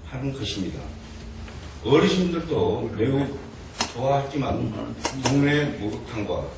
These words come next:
이발소, 미용실을 운영하시는 분들도 환영하여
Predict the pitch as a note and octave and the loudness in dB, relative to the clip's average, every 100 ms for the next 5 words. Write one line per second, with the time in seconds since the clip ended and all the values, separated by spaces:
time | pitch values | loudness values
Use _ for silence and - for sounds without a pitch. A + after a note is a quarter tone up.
0 | - - - - F#2 G#2 A#2 A2+ G2+ - | -14 -16 -16 -14 -10 -4 0 0 0 -2
1 | E2 - - - - G#2 C3 C#3 - A#2+ | -2 -4 -6 -10 -8 0 4 4 4 -2
2 | B2 - - - - G#2 A#2+ B2 A#2+ A#2+ | -4 -6 -8 -12 -10 -2 2 4 4 2
3 | A2 G#2+ G#2 - - - - - - - | -2 -4 -6 -6 -8 -8 -12 -12 -10 -10
4 | - - - - C#3+ C#3+ A2+ G2 - - | -10 -16 -14 -4 2 4 4 2 -2 -6